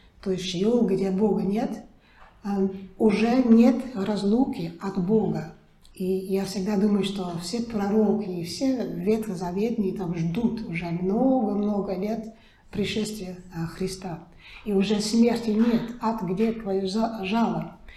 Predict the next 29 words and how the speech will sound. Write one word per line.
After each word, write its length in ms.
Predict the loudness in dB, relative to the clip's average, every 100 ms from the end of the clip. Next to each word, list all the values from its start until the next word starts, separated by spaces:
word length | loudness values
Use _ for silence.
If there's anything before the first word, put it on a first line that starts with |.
| -20 -20 -4
Но 200 | 0 0
часто 380 | 0 0 0 0
задают 380 | 2 4 2 2
вопрос, 360 | 0 0 0
ну 120 | 0
смерти 400 | 2 4 4 2
есть, 520 | -2 0 0 -2 -12 -20 _ -20 _
но 240 | -2 0 4
именно 400 | 6 8 6 4
в 40 |
смысле, 420 | 2 2 0 0
что 260 | -4 -2 0
разлуки 560 | 0 2 6 6 6 4
не 220 | 6 8
будет 440 | 6 6 2 2
ни 460 | 6 8 6 4 -4
с 100 | -6
Богом, 580 | -6 -6 -6 -6 -8 -14 _ -20 -14
а, 300 | -10 -10 -10 -12 -8
благодаря 460 | -4 -2 -2 -2
Его 300 | 0 0 0
распятию, 720 | 0 -6 -4 -2 -2 -2 -6
Его 220 | -8 -10 -12
страдания 760 | -10 -6 -4 0 0 0 -6 -6
Христа, 480 | -8 -6 -10 -10 -16 -20 _ _ _ -20 _ _ 2
ни 520 | 6 8 8 4 -2
с 300 | -8 -12 -8
своими 380 | -4 0 2 2
близкими. 720 | 2 0 -2 -6 -8 -8